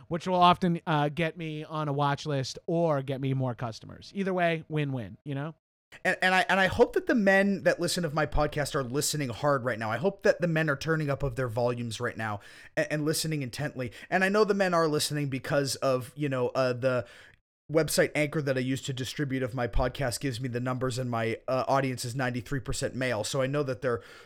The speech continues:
Speaker 2: listening.
Speaker 1: Hey,
Speaker 2: And
Speaker 1: that's, that's only three percent above the average podcast audience, so that's not bad.
Speaker 2: A-, and it feels good, and it's good to know that I am, I am affecting change in men.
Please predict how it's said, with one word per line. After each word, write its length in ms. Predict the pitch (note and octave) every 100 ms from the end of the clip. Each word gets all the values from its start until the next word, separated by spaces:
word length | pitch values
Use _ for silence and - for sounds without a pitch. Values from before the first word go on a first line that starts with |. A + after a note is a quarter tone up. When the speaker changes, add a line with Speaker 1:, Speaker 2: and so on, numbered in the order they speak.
| -
Speaker 2:
listening. 480 | F3 E3 D3 B2+ A#2+ - -
Speaker 1:
Hey, 160 | - G#3+
Speaker 2:
And 80 | F3
Speaker 1:
that's, 280 | A3+ - -
that's 280 | G3+ B3+
only 220 | D4 B3 F#3
three 240 | G#3 G#3
percent 340 | F#3+ E3+ G3
above 220 | F3 F#3 E3+
the 120 | E3+
average 320 | E3+ E3 D#3
podcast 460 | G#3+ B3+ D3 A#2 C3
audience, 300 | A2+ A2+ G#2
so 60 |
that's 140 | D3 F#3
not 180 | D#3+
bad. 240 | E3+ G3 - _ _ - -
Speaker 2:
A-, 240 | - F#3+ -
and 120 | A#3
it 120 | A3+ -
feels 260 | C#4 G#3+
good, 160 | A3+ G#3
and 140 | D#3+
it's 100 | D3+
good 180 | - G3+
to 100 | F#3+
know 240 | E3+ E3+ D3+
that 160 | D3
I 140 | C#3 C3+
am, 200 | C3+ B2
I 140 | C#3
am 160 | C3+ C3+
affecting 420 | B2+ D3+ C#3+ C3
change 360 | - D3 D3 C3
in 160 | B2+
men. 240 | D3 C#3